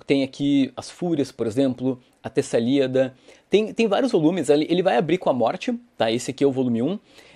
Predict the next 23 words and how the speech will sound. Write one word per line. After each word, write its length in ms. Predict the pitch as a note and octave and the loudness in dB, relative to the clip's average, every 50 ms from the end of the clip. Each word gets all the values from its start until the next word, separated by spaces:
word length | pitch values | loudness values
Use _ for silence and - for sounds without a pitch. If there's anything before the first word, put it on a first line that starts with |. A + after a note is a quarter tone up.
| _ - | _ -6
E 140 | F#3+ G3+ E3+ - - | -6 -6 -6 -6 -4
até 180 | - G3+ F#3+ B3 | -2 2 4 6
é 40 | B3+ | 6
legal 220 | C4 A#3 G#3 G#3 | 8 8 8 6
de 100 | F#3+ F#3+ | 4 2
dizer, 200 | F3+ D#3 C3 B2+ | -2 0 4 4
ó, 60 | A2 | 4
qual 160 | G#2+ - E3+ E3+ | 6 6 4 4
é 40 | |
a 40 | G3+ | 4
diferença 440 | A3 - - - D#3 D#3+ F#3 - G3 | 2 0 0 0 0 0 0 0 0
dessa 280 | C#3+ D3+ D#3+ - - F#3+ | 2 2 0 0 -2 -2
morte 480 | C#3 A#2 A2 D#3+ D3+ - - F3+ D#3+ - _ _ _ | 0 0 0 0 0 -2 -6 -10 -10 -10 _ _ _
pra 120 | - D#3+ E3 | 2 2 2
morte 340 | E3 D3 C#3 D3 E3 - | 4 2 0 0 0 -4
edição 200 | D#3 C#3 - D#3 | -8 -4 -2 -2
definitiva 480 | D3+ D3+ - D3+ D3 C#3 - C#3+ B2+ C#3 | -2 -2 -2 -4 -6 -4 -2 -2 0 0
da 80 | C3 A#2 | 0 0
Panini. 380 | - C#3+ B2 A#2+ G#2+ G2 F2+ _ _ _ _ _ _ _ _ _ - | 0 0 0 0 -2 -4 -8 _ _ _ _ _ _ _ _ _ 0
A, 260 | C3 B2+ B2 - - | 0 2 2 4 4
a 40 | D3 | 4
outra 280 | D#3 F#3+ A#3 - B3 | 6 6 4 2 -2
tem, 420 | G#3 - - D3+ D#3+ F3 D3 G2+ | -4 -2 0 0 0 -2 -4 -8